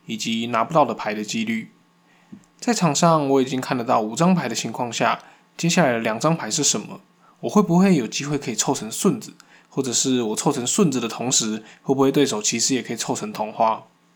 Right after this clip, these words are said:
他们习惯把最差的情况先考虑进去，因为这可以帮助他们去做更好的决策，去决定总共要放入多少筹码进到这个战局里面。这个概念也同样的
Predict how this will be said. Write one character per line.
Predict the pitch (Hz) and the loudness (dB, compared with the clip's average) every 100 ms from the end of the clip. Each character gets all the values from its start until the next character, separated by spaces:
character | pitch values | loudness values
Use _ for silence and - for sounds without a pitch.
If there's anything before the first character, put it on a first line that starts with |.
| _ _ _ _ _ _ _ _ | _ _ _ _ _ _ _ _
他 | - | 2
们 | 254 226 | 4 4
习 | - 165 | 2 0
惯 | 165 190 165 143 | 4 4 4 4
把 | 117 | 2
最 | - 151 | 4 0
差 | - 143 | 2 0
的 | 139 | 0
情 | - 123 | -2 0
况 | 156 131 | 0 0
先 | 135 135 | -4 -4
考 | - 110 | -4 -4
虑 | 123 123 | -2 -4
进 | 127 110 | -6 -4
去， | - 117 - _ _ - _ - | -4 -4 -6 _ _ -20 _ -2
因 | 156 | 2
为 | 160 | 4
这 | 165 | 2
可 | 151 | 2
以 | 123 | 0
帮 | - 135 143 | 0 -2 -2
助 | 135 | -4
他 | 135 | -2
们 | 131 120 | -2 -4
去 | - | -4
做 | 175 | -4
更 | - 190 - | 0 0 0
好 | 107 | -6
的 | 214 | -8
决 | - 107 | -10 -10
策， | - 123 - _ _ _ _ _ | -6 -6 -6 _ _ _ _ _
去 | - 196 | -4 2
决 | 185 | 4
定 | 175 175 160 | 6 4 4
总 | 143 120 | 2 -2
共 | 143 147 | 0 2
要 | 139 | 2
放 | 147 135 | 2 0
入 | 131 131 120 | 0 -2 -2
多 | - 135 | -2 -2
少 | 120 110 | -2 -4
筹 | - 113 | -4 -2
码 | 123 117 - | 0 -2 -8
进 | - 123 | -8 -2
到 | 117 113 | 0 -2
这 | |
个 | 110 | -6
战 | - 139 | 0 0
局 | 110 107 | 0 -6
里 | 104 | -6
面。 | 113 117 - _ _ _ _ _ _ _ _ _ _ _ | -6 -6 -8 _ _ _ _ _ _ _ _ _ _ _
这 | 247 | -4
个 | 226 | -2
概 | 202 190 | 4 6
念 | 180 175 151 135 | 6 6 4 2
也 | 120 | -2
同 | 113 - 135 | -4 -4 2
样 | 180 139 | 2 2
的 | 123 | 0